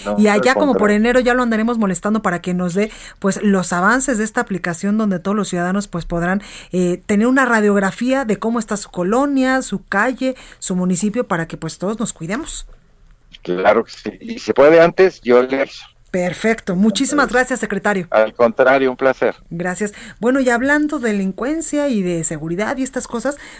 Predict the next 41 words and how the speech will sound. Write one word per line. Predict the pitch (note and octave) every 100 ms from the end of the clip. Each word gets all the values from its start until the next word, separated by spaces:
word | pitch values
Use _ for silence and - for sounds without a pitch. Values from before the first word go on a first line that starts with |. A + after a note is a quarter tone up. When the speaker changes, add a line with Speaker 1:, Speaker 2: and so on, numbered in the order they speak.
| -
Speaker 2:
bueno, | G3 C4+ D4
pues, | A3+ -
eh, | A3+ G3 F#3+ F#3+
le | G3 G3
quitaron | G#3 - C4 F#4 G4+ -
mil | A3+ D4 G4+
millones | D4+ B3+ F4+ C4
de | A3
pesos | C#4+ C#4+
al | A3+
cártel | G3 B3 C#4
Jalisco | C4 G3+ A#3+ C4
Nueva | B3+
Generación, | B3 B3 G#3 G3 - D#4 E4+ - - -
y | A#3
es | C#4 -
que | D#4
le | - A3+ A3+
bloquearon | A3+ G#3+ C#4+ D#4 C#4
varias | C#4+ C#4 -
cuentas, | - E4+ G4 A#3 -
con | E3+
el | F3
bloqueo | F3+ F3 A#3
precisamente | A3+ - A3 G3+ G#3 G3+
de | F3+
al |
menos | F#3+ G#3 A3+ - -
siete | - D#4+ D#4+ D#4+
mil | D#4 F4 E4+
cuentas | D#4 C#4+ C#4
bancarias | A#3 G#3+ G3+ A#3 D4+ D#4+ -
entre | G#3+ G#3 G#3
mayo | G#3+ B3+
del | A3
dos | F#3+
mil | G#3 A3+
diecinueve | A#3 G#3 G3+ A3
y |
dos | G3+ F3
mil | G3 G#3 A3